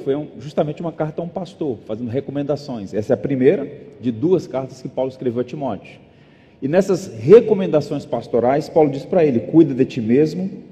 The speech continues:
e da doutrina." É impressionante a quantidade de pastores que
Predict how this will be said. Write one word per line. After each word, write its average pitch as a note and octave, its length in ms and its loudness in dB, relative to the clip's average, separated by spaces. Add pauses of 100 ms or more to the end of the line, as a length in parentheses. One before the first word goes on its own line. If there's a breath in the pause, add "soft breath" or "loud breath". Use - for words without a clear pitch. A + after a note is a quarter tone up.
e C#3 60 -8
da A#2+ 140 0
doutrina." B2 580 -6 (880 soft breath)
É C#3 60 0
impressionante F3+ 640 2
a D3+ 40 -4
quantidade D3 580 -2
de - 80 -14
pastores D#3 580 -6
que C#3 140 -4